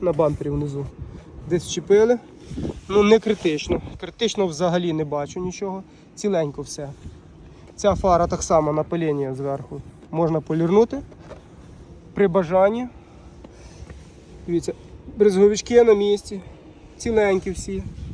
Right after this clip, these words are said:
по всій машині. Номер Шкоди є.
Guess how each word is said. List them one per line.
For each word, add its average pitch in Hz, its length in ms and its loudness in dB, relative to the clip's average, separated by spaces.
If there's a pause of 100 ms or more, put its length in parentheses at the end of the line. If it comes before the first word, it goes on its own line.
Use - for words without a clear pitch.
(180)
по 185 60 -6
всій 202 200 -8
машині. 165 520 -4 (3250)
Номер 190 320 2
Шкоди 165 420 0
є. 202 300 0